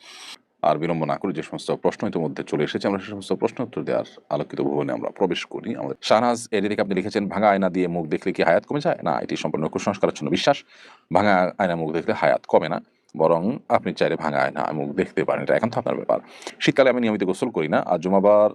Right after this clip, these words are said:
আমি গোসল না করি মসজিদে গিয়ে নামাজ পড়েছি, এটা ঠিক হয়েছে কিনা?" আমার মা আমাকে এই জন্য বকাঝকা করেছেন।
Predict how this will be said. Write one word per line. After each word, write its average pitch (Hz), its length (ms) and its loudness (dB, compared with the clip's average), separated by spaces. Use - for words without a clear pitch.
আমি 87 140 -6
গোসল 87 320 -4
না 78 140 -2
করি 123 180 -4
মসজিদে 82 300 -4
গিয়ে 78 120 -2
নামাজ - 220 -4
পড়েছি, - 400 2
এটা 82 120 -4
ঠিক 120 200 -2
হয়েছে - 220 -6
কিনা?" - 120 -6
আমার 87 260 2
মা 98 120 4
আমাকে 82 200 0
এই 71 40 -4
জন্য 73 160 -4
বকাঝকা 76 380 -4
করেছেন। - 280 -4